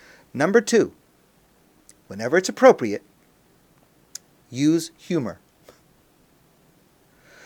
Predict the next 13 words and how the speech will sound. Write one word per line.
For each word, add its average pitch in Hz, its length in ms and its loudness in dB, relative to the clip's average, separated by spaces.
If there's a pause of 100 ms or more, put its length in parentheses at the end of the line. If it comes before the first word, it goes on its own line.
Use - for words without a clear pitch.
(1040)
First 220 160 8
of 175 60 2
all, 165 260 10
humor 170 340 4
keeps 165 260 -4
people 147 280 -2
interested. 117 500 -6 (400)
And 160 140 -6
second 262 300 -2
of 139 120 0
all, 117 300 -2 (1400)
very 285 220 0
often, 139 520 2